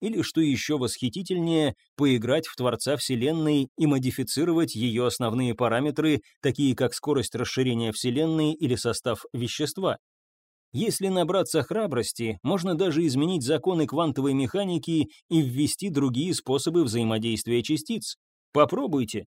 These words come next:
может получиться прикольно. Правда, не забудьте, что для физика слово «прикольно» имеет значение немного отличное от общепринятого. Однако, сколько бы вы ни играли с параметрами ранней Вселенной, вам быстро станет ясно одно.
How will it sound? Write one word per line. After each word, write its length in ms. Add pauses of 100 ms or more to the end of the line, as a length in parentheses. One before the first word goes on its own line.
(100)
может 360
получиться 500
прикольно. 560 (380)
Правда, 360
не 120
забудьте, 520
что 180
для 220
физика 420
слово 300
«прикольно» 720
имеет 340
значение 560
немного 460
отличное 720
от 200
общепринятого. 800 (460)
Однако, 440
сколько 360
бы 100
вы 120
ни 160
играли 320
с 80
параметрами 560
ранней 380
Вселенной, 640 (180)
вам 240
быстро 320
станет 360
ясно 420
одно. 380